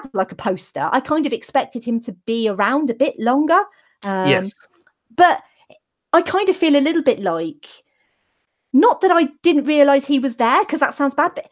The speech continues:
Speaker 1: he's, he's more of a cameo, I would say, than
Speaker 2: Yeah, very much so, yeah.
Speaker 1: Yeah,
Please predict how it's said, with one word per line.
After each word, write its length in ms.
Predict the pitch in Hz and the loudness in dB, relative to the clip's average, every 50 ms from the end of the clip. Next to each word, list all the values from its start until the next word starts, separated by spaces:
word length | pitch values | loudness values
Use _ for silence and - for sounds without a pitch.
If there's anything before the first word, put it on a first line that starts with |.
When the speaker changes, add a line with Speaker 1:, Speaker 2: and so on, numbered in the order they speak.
| _ _ | _ _
Speaker 1:
he's, 300 | - 359 359 381 - - - | 2 4 4 4 2 -2 -8
he's 260 | - - 349 381 370 | -2 0 2 2 2
more 180 | 359 370 415 453 | 0 0 0 -2
of 60 | - | -2
a 60 | - | -4
cameo, 640 | - - - 240 247 269 285 302 311 330 349 349 349 359 - _ _ - | -8 -10 -6 -4 -2 -2 -2 0 -2 -2 -2 -4 -6 -8 -12 _ _ -2
I 100 | 277 294 | -2 -2
would 140 | 285 302 302 | -2 -4 -6
say, 320 | - - - 294 311 320 | -4 -2 0 2 2 2
than 100 | 330 - | 2 4
Speaker 2:
Yeah, 360 | 165 151 143 135 123 117 113 | 4 4 4 4 2 0 -2
very 220 | 104 127 127 120 110 | -2 -2 -2 -2 -2
much 200 | 117 127 120 - | -4 -6 -6 -8
so, 200 | - - 110 98 | -10 -12 -12 -10
yeah. 240 | 98 110 117 104 101 - _ _ | -10 -8 -8 -10 -10 -12 _ _
Speaker 1:
Yeah, 500 | 254 254 285 277 262 247 233 214 202 190 | -4 0 0 2 2 0 0 -2 -4 -6